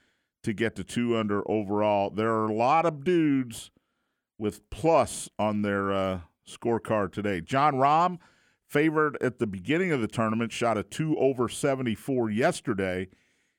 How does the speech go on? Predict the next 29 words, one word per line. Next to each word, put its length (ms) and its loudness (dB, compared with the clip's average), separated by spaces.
He's 180 -2
one 280 2
under 240 0
today 280 0
through 260 -6
seven, 580 -2
one 380 0
over 520 0
for 280 -6
the 60 -6
tournament. 480 -4
I 80 0
think 160 0
the 80 -2
cut 260 2
line's 320 0
gonna 220 -2
be 260 0
probably 960 -2
three 640 -2
over, 420 2
but, 340 2
uh, 280 4
again, 420 0
with 160 -2
the 80 -2
weather 340 0
coming 440 -2
in 400 0